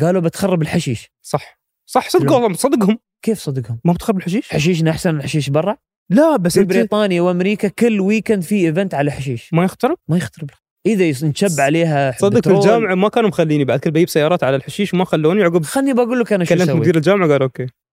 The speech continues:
Speaker 1: إذا نشب بترول آيل، صح بيخترب، ما بقول لك لا.
Speaker 2: إيه.
Speaker 1: لكن يتصلح.
Speaker 2: مم.
Speaker 1: صح ولا لا؟
Speaker 2: صح.
Speaker 1: حشيش في النهاية.
Speaker 2: صح.
Speaker 1: أنا شو سويت؟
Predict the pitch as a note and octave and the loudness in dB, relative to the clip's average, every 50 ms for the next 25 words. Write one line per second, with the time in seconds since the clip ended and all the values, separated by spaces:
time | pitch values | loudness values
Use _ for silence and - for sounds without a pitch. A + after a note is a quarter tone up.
0 | _ _ _ _ - D3 D3+ C3+ C#3 C3+ B2+ A#2 - F#3+ F3 C3 - - - C3 | _ _ _ _ -4 -2 0 0 0 -2 -4 -4 -4 -4 -6 -6 -8 -10 -6 -6
1 | B2+ B2 - D3+ D#3 E3 D#3+ D3+ C#3 - - _ _ _ _ - D3 E3 D#3+ D3+ | -4 -4 -2 0 0 2 0 0 -2 -4 -10 _ _ _ _ -4 -2 -2 0 -2
2 | D3+ D#3+ E3 - _ _ _ - - - - - - A#2 - - - F3 C#3 G#2 | -2 -4 -6 -10 _ _ _ -16 -16 -16 -12 -8 -8 -8 -8 -4 -4 -4 -4 -4
3 | G2+ A2+ C3+ D3+ C3 A#2+ G2+ G#2+ G2+ F#2 F#2 - - G2 D3+ D3+ D3 C#3+ C#3 - | -4 -4 -4 -2 -2 -4 -4 -4 -6 -8 -8 -10 -10 -10 -8 -6 -6 -6 -8 -10
4 | _ _ - C#3 D#3+ D#3+ - F3+ F3 E3+ E3 - - _ _ _ - - F3 - | _ _ -2 -2 -2 0 0 0 0 0 0 -2 -6 _ _ _ -8 -6 -6 -6
5 | - - G#3+ E3 - - - _ _ _ _ _ D3+ D3+ C#3+ A#2 G#2+ G#2 G#2 G#2 | -6 -4 -4 -4 -6 -8 -14 _ _ _ _ _ -10 -8 -8 -6 -6 -8 -6 -6
6 | - D#3+ - - C3+ B2 B2 A#2+ A#2+ - - - - - F3 - G#3+ F3 - - | -6 -6 -6 -6 -6 -6 -4 -6 -6 -8 -10 -10 -10 -10 -6 -2 -2 -2 -2 -2
7 | - A#2 A2+ A2 A2 A2 A2 A#2+ B2+ A#2 - _ _ _ _ _ _ - G#3+ G#3 | -4 -4 -4 -4 -6 -6 -6 -6 -6 -8 -8 _ _ _ _ _ _ -2 0 0
8 | F3+ - E3 C3+ - A#2 G#2+ A2 A2 A#2 - | 0 0 0 -2 0 0 0 0 0 -2 -6